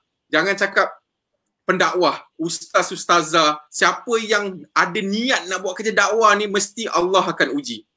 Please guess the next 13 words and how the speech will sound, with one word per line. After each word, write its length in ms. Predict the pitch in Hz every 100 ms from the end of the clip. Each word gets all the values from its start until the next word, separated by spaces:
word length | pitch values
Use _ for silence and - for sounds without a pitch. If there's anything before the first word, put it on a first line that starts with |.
| _ _ _
Betul 240 | 175 170
tak? 80 | 175 - - _ _ _ _ _ _ _ _ 170
Ujian 800 | 208 185 240 226 226 240 240 240
dia 300 | 254 254 233
kadang-kadang 400 | 214 214 214 226
kecil-kecil, 800 | 233 - 247 240 - 302 311 - _ _ _ _ _ _ _ _
banyak 540 | 135 233 302 370 381 - - -
ataupun 480 | - 254 226 254 254
dia 80 |
satu 480 | 233 233 226 233 240
ujian 320 | 190 214 226
yang 140 | 226 190
besar. 260 | 175 214